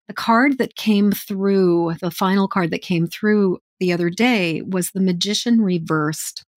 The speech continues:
And if you're familiar with the tarot, you know, the magician is the person who's got his one hand is up, the other, other hand is down, and sort of the very, very core message of the magician is as above, so below, that within,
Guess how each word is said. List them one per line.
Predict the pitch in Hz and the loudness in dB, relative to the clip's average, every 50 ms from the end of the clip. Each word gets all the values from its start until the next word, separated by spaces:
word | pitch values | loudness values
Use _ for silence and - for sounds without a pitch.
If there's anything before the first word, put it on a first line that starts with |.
| _ - | _ 0
And | 220 220 220 220 220 220 220 - - _ _ - | 2 2 4 4 4 4 2 0 -2 _ _ -2
if | 220 220 - | -2 0 0
you're | 254 240 | 0 0
familiar | 226 - 262 247 240 247 254 254 240 | 2 4 6 6 6 6 6 6 4
with | 226 226 - | 2 0 -2
the | 202 | -6
tarot, | 202 - - - 254 262 254 220 190 185 180 180 | -8 -8 -6 -2 0 2 2 2 2 2 2 0
you | 185 190 | 0 0
know, | 190 190 190 | 0 0 0
the | 185 196 | 0 0
magician | 190 196 185 190 208 208 - - 240 233 220 | 0 0 0 -2 -4 -4 -2 0 2 2 2
is | 214 208 | 2 0
the | - 196 | -4 -6
person | - - 208 202 - - 214 | -4 -4 -4 -4 -2 -2 0
who's | 208 202 190 - | 0 0 0 -2
got | - 170 - | -2 -2 -2
his | 180 180 - - | -2 -4 -6 -6
one | - 196 208 240 | -2 2 2 4
hand | 220 214 233 220 220 208 | 4 4 4 4 4 2
is | 202 - | 2 2
up, | 277 294 294 - | 2 0 0 -2
the | - 226 | -2 0
other, | 202 185 185 185 - _ | 2 2 0 0 0 _
other | 226 247 269 247 | 2 4 4 4
hand | - 269 226 208 | 4 4 4 4
is | 202 196 - | 2 0 0
down, | - 233 233 233 214 196 196 | 2 4 4 6 4 4 4
and | 190 185 180 | 2 0 0
sort | - 214 208 | -2 -4 -6
of | 196 185 | -6 -6
the | 190 180 | -8 -4
very, | 185 220 233 240 254 233 | 0 2 4 4 4 4
very | 226 214 190 190 | 4 2 2 0
core | - - - - 220 214 208 208 196 | -2 -6 -2 2 2 4 4 4 4
message | 190 180 185 190 - 190 160 165 - - | 4 2 2 0 -2 -4 -6 -6 -6 -8
of | 147 175 - | -10 -6 -4
the | 185 | -2
magician | 180 175 170 - 202 202 - - 185 | -2 0 0 -2 -2 -4 -4 -4 -4
is | 175 170 175 | -4 -4 -4
as | - - 185 185 | -4 -4 -2 -2
above, | 202 190 175 170 170 175 | -2 -2 -2 -2 -4 -4
so | - - 180 165 | -4 -4 -6 -4
below, | 180 180 175 180 202 190 - - - - - | -4 -2 -2 0 0 -2 -2 -4 -8 -12 -8
that | - 170 175 - | -4 -4 -4 -2
within, | - 185 180 - 180 175 170 170 175 - | -4 -4 -4 -2 -2 -2 -2 -2 -4 -8